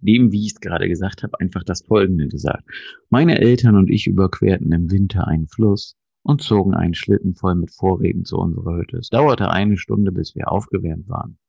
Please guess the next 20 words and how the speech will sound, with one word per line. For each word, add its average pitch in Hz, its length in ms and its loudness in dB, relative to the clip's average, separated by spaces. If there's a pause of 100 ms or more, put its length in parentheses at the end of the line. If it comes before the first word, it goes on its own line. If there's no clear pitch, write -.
(220)
Hm, - 180 -12 (500)
nicht 87 260 -12
die 101 100 -8
gleiche - 400 -16
Erfahrung, - 500 -20
oder? 101 260 -2 (600)
Es - 240 -2
ist - 280 -8
nicht 131 400 0 (240)
sehr 110 380 2
interessant, 113 800 -2
weil 101 640 -4 (100)
es - 360 -12 (200)
nichts 117 380 2
Bemerkenswertes - 1200 -6 (240)
oder 123 240 4
Detailliertes 117 800 2
gibt - 320 -2
an 92 220 0
dem, 101 440 0